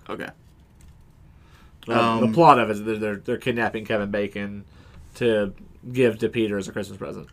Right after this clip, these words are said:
Speaker 1: Ah, okay, okay.
Speaker 2: Yeah, yeah. Also very, very low stakes. It's, it's mostly just a big goof, and you get, like, to spend time with the Guardians. But, like, um, and, like,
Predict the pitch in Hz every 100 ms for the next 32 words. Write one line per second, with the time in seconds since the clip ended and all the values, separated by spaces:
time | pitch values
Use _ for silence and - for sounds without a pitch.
0 | - - 135 131 123 120 120 120 104 117
1 | - 87 - - - - 175 - 50 -
2 | - - - - - - 151 160 175 156
3 | 151 143 135 127 120 131 120 117 113 123
4 | 113 143 143 160 190 180 165 135 117 117
5 | 117 113 113 113 113 113 113 113 113 113
6 | - 120 110 113 104 107 101 104 107 104
7 | 107 104 107 101 - - - - - 104
8 | 113 107 107 107 104 104 - - - -
9 | - - 110 101 98 98 101 - - -
10 | 160 170 165 160 147 147 143 135 120 -